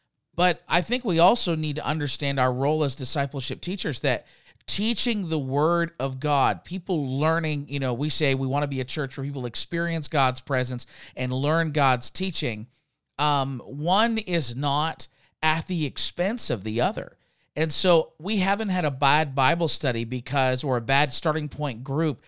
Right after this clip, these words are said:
because for seventeen lessons, no one's fallen out onto the ground. Um, sometimes it's really good to teach the word of God to people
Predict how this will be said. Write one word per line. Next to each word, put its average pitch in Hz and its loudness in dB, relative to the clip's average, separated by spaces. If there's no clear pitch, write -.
because 147 0
for 143 -4
seventeen 156 0
lessons, 139 0
no 143 -2
one's 127 -2
fallen 123 -2
out 120 0
onto 117 -4
the 107 -8
ground. 147 -8
Um, 127 2
sometimes 175 0
it's 139 -2
really 180 2
good 147 2
to 143 -2
teach - -4
the 165 0
word 165 2
of 127 -2
God 160 2
to 127 -4
people 135 -4